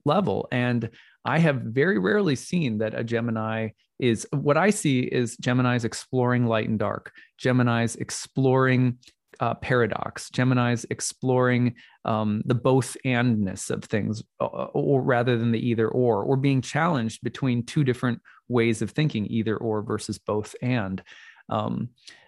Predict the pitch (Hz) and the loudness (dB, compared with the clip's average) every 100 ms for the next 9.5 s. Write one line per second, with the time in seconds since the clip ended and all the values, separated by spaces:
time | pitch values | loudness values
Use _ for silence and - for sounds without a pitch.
0 | _ - 180 - - - - - - 160 | _ -16 -14 -12 -14 -12 -14 -12 0 4
1 | 175 226 175 151 147 - 143 147 143 135 | 6 6 6 4 4 2 2 2 2 0
2 | 131 - 127 - 123 110 - 160 139 139 | -2 -2 -2 -2 -4 -4 -2 -2 0 0
3 | 131 127 - 113 113 113 127 123 127 117 | 0 -2 -4 -2 -2 0 0 2 -2 -2
4 | 113 - 123 117 117 107 98 104 117 131 | -4 2 2 2 0 -2 -2 0 0 -2
5 | - 135 123 120 - 110 98 107 123 - | -2 0 2 0 -4 -6 -4 0 0 0
6 | 120 113 110 110 113 110 110 - - _ | 2 2 0 0 0 0 -2 -10 -20 _
7 | - 104 107 107 - _ _ _ _ _ | -6 -6 -4 -8 -12 _ _ _ _ _
8 | _ - 135 123 117 - - _ _ _ | _ -2 2 2 0 -6 -20 _ _ _
9 | _ - - 156 | _ -8 0 2